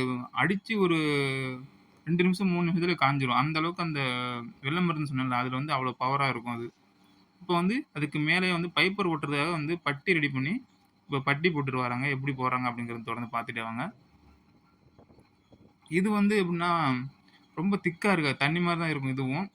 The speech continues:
இதுலயுமே வந்து அந்த வெள்ளை மருந்து வந்து தேவையான அளவுக்கு வந்து கலந்துப்பாங்க.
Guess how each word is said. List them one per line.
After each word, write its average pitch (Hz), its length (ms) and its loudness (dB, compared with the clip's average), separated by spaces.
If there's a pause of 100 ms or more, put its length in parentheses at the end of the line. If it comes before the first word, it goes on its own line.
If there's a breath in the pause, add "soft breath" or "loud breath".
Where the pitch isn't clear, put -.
இதுலயுமே 220 500 2
வந்து 190 260 0 (640)
அந்த 156 200 0 (240)
வெள்ளை 170 240 0
மருந்து 180 280 2
வந்து 180 140 -4
தேவையான 160 320 2
அளவுக்கு 160 260 -2
வந்து 151 140 -2
கலந்துப்பாங்க. 139 540 0